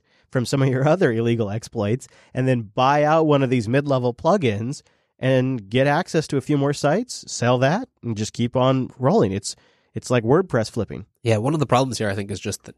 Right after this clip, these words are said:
Speaker 2: the fundamental nature, right? WordPress makes it super simple, and most users, especially, you know, intermediate users, really rely on the power of these plugins. There's a lot of this implicit trust where,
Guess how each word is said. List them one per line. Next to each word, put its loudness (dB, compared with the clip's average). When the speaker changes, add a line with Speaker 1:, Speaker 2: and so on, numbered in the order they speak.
Speaker 2:
the -14
fundamental -2
nature, -2
right? 2
WordPress 2
makes -4
it -6
super -4
simple, -2
and -2
most -4
users, 2
especially, -6
you -8
know, -8
intermediate -2
users, -2
really 2
rely 0
on 2
the -2
power 2
of -2
these -2
plugins. -2
There's -8
a -6
lot -2
of -4
this -4
implicit -6
trust -2
where, -6